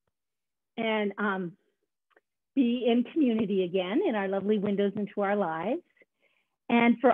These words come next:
all who would like to, this is where, when we do this weekly, this is where we share our prayers and concerns for our community and for ourselves. And because we're a larger group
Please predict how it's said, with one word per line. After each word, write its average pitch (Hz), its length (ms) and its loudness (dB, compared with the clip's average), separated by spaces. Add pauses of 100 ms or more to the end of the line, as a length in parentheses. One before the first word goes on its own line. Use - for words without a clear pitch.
all 285 340 4
who 370 120 4
would 254 160 -2
like 247 320 -2 (240)
to, 180 400 -4 (360)
this 440 220 6
is 330 120 4
where, 294 400 6 (100)
when 233 220 0
we 269 120 0
do 285 160 -2
this 262 160 2 (100)
weekly, 202 380 -6
this 240 220 -4
is 339 160 -4
where 247 180 0
we 233 280 -4
share 233 340 0
our 180 260 -6 (480)
prayers 285 300 4
and 269 140 -2
concerns 247 600 -6
for 220 180 -2
our 190 140 -2
community 247 560 -2
and 226 140 -4
for 226 100 -4
ourselves. 226 680 -4 (580)
And 247 120 2
because 285 280 0
we're 403 200 2
a - 20 -2
larger 269 460 4
group 233 300 -4